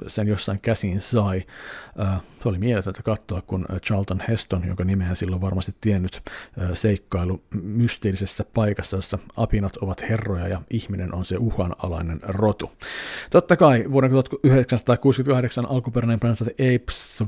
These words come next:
voi olla paikoitellen hieman saarnaavakin, kun tänä päivänä sen katsoo, muun muassa justiin heittoa siitä, että, että, että niin, äh, mitä se heittää sille yhdelle nuorelle apinalle, Charlton Heston, että niin sieltä, mistä minä tulen, niin vain nuorisolla on tollasia naamakarvoja.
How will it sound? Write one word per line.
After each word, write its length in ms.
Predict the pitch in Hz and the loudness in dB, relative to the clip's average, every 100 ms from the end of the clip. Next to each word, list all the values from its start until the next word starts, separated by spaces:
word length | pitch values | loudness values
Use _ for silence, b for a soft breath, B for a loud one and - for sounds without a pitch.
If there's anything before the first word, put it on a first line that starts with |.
| 101 | 6
voi 240 | 131 151 | 10 10
olla 200 | 139 117 | 10 6
paikoitellen 600 | - 120 120 117 113 110 | 4 2 4 2 2 2
hieman 320 | 104 110 107 | 2 2 0
saarnaavakin, 840 | - 113 131 120 107 92 92 90 92 | 2 4 4 4 2 0 -2 -2 -4
kun 120 | 95 | -2
tänä 200 | 107 98 | -2 -2
päivänä 260 | 92 92 92 | -2 -4 -6
sen 160 | 90 - | -8 -2
katsoo, 460 | 110 - - 85 | -2 -2 -6 -6
muun 180 | 90 92 | -4 -4
muassa 240 | 90 - | -4 -6
justiin 260 | 101 - 92 | -6 -4 -2
heittoa 440 | - 101 - - 87 | 0 0 -2 -8 -6
siitä, 320 | - 95 - | -4 -4 -4
että, 220 | 85 - - B B B B _ | -6 -8 -10 B B B B _
että, 140 | - 87 | -8 -6
että 180 | - 92 | -6 -4
niin, 300 | 92 90 87 | -4 -4 -6
äh, 60 | 87 87 - 78 - - - - 76 67 B B B B B B B B _ | -6 -6 -8 -10 -12 -14 -18 -18 -16 -12 B B B B B B B B _
mitä 160 | - 104 | -4 -4
se 100 | 92 | -2
heittää 280 | 85 - 87 | -4 -4 -4
sille 160 | 95 | -2
yhdelle 180 | 92 92 | 0 0
nuorelle 460 | 98 104 92 90 92 | 0 0 0 -2 -4
apinalle, 520 | 95 98 92 90 90 | -4 -2 -4 -4 -8
Charlton 380 | - 92 92 92 | -6 -4 -4 -4
Heston, 320 | 101 - 87 | -4 -4 -8
että 180 | - 85 | -6 -8
niin 140 | 87 | -4
sieltä, 320 | 107 113 104 | 0 0 0
mistä 240 | 101 90 98 | -2 -2 0
minä 280 | 120 127 | 2 2
tulen, 300 | 107 95 98 | 2 -2 -2
niin 120 | 92 95 | -2 -2
vain 260 | 104 104 | 0 4
nuorisolla 600 | 127 131 120 110 95 95 | 6 6 6 2 -2 -2
on 80 | 95 | -2
tollasia 420 | 104 104 101 98 | 0 0 0 0
naamakarvoja. 880 | 101 113 110 98 - 92 98 85 69 | 2 2 2 0 -2 -4 -4 -4 -6